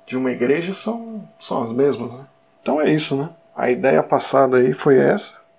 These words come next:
É, hoje foi um vídeo que usou a leitura do Machado de Assis, né? Pra fazer um questionamento aí numa temática atual, né? Se tem uma coisa de imperativo aí de coach pra passar, né?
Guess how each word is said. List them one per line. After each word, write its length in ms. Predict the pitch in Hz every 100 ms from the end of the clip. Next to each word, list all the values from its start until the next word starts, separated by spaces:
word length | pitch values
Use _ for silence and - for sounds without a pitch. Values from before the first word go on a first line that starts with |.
| _ _ _ _ _ _ _ _ _ _ _ _ -
É, 340 | 123 120 127 123
hoje 140 | 127
foi 180 | - 143
um 440 | 131 123 - -
vídeo 320 | - 131 123 123
que 100 | 127
usou 280 | 113 127
a 40 | 123
leitura 380 | 123 - 117 117
do 100 | 120 113
Machado 400 | 113 - - -
de 100 | -
Assis, 420 | 120 - - 226 214
né? 180 | 180 220 _ _ _ _ _ _ _ -
Pra 100 | 147
fazer 300 | 156 151 127
um 320 | 147 170 82
questionamento 720 | 147 131 160 143 113 131 131
aí 140 | - 123
numa 280 | 160 180 165
temática 380 | - 151 76 -
atual, 420 | - - - 67
né? 60 | 110 - _
Se 240 | - - 82
tem 280 | - 151
uma 300 | 170 175 165
coisa 340 | 143 143 139 139
de 160 | 127
imperativo 720 | 127 143 131 123 - 143 117
aí 100 | 120
de 120 | 123 -
coach 400 | - 131 135 -
pra 120 | -
passar, 460 | - - - -
né? 240 | 226 165